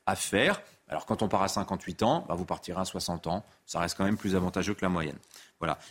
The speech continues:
Et puis après, des trucs de retraite progressive, notamment pour, euh, les fonctionnaires,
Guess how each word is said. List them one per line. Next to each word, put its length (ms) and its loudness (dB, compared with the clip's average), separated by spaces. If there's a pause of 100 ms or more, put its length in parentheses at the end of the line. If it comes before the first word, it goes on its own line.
Et 60 4
puis 140 6
après, 180 4
des 120 6
trucs 280 2
de 60 4
retraite 420 4
progressive, 760 2 (320)
notamment 440 2
pour, 300 -2
euh, 240 2
les 140 4
fonctionnaires, 640 4